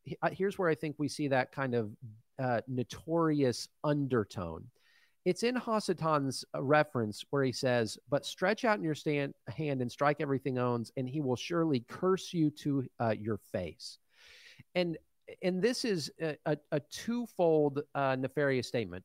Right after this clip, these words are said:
First is, he's not just trying to sift through, uh, Job's faith. He's trying to say to God, "No, I think I can actually get him to curse you to your face."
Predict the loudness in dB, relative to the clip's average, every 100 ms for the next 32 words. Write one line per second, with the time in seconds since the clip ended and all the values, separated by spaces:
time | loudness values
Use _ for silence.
0 | 0 2 2 2 2 2 0 -8 _ _
1 | _ _ -6 -4 -2 0 -2 0 -2 2
2 | 2 2 0 0 -2 -2 -2 2 2 2
3 | -20 -8 2 6 8 8 6 2 2 4
4 | 2 0 0 2 4 0 -4 -8 0 0
5 | 0 -8 _ _ _ _ -2 -2 0 0
6 | 0 0 0 2 6 6 6 2 2 0
7 | 2 4 2 0 -2 0 0 2 0 -2
8 | 0 -2 -2 -2 -4 -4 -2 0 0 -2
9 | -6 -6 -4 -2 2 2 0 0 -8 -10
10 | -14